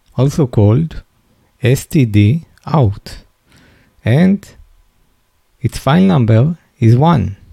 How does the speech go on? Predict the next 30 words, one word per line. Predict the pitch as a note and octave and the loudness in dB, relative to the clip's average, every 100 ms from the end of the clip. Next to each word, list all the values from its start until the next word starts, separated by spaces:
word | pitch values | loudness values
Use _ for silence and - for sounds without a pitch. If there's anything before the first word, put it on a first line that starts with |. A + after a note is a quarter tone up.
| - - _ _ _ _ _ _ _ _ _ _ _ _ _ | -20 -20 _ _ _ _ _ _ _ _ _ _ _ _ _
This | A#2 D#3 F#3 | -2 0 2
is | F#3 | 2
the | A#2+ | 2
output | A2+ F3 G#3+ - A2 - | 2 2 0 0 -4 -2
of | G#2 | -2
the | G#2 | -2
program. | - C#3+ D#3 A2+ F#2+ - - - - - _ _ _ _ _ _ _ - | 0 0 0 -2 -4 -12 -20 -20 -20 -20 _ _ _ _ _ _ _ -8
The | A2 | -4
third | G#2 - E3+ G#3 | -2 0 0 0
file | - G#2 G2+ D3+ | -2 0 0 0
is | A3 A#2+ | -2 -2
the | A2+ | 0
standard | G#2+ - C3+ D3 C#3 - | -2 0 0 2 0 0
error, | C3 C#3+ F2 G2+ - - _ _ _ _ _ _ - | 0 2 0 -4 -12 -20 _ _ _ _ _ _ -4
also | C#3 D3+ D3+ | -2 0 -4
called | - A2 A#2 D#3+ - - _ _ _ - | 0 0 0 -4 -12 -20 _ _ _ -4
S | B2 - | -2 -2
T | D3+ | -2
D | A#2 G#2 A2 A2+ A2 | 0 0 0 2 2
err, | A#2 C#3 E3 A2 G2 - _ _ _ _ _ | 2 2 0 0 -4 -10 _ _ _ _ _
and | A#2 A2+ | 0 2
its | A2 - | 2 0
file | - D3 | -2 0
number | F#3 D#3 A2+ A#2 | 2 2 2 0
is | D#3 B2 | 0 -4
two. | - G3 C3+ - _ _ _ _ _ _ _ _ - _ _ _ _ _ | -2 0 0 -4 _ _ _ _ _ _ _ _ -20 _ _ _ _ _
And | A#2 A2 A2 | -2 0 0
this | A2 E3 A3+ | 0 0 0
is | D3+ | 0
the | C3 A#2+ A2+ A2 A2+ | 2 2 2 0 -2